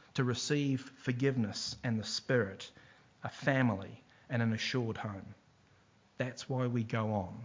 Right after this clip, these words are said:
about sin. Let me pray.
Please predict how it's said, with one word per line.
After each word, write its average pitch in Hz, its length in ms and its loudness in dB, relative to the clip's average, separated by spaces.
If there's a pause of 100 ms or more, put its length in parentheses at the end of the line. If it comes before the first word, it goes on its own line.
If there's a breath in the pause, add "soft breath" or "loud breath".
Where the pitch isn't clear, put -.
(320)
about 101 360 -10
sin. - 340 -8 (920)
Let 117 80 -6
me 117 100 -6
pray. 104 260 -12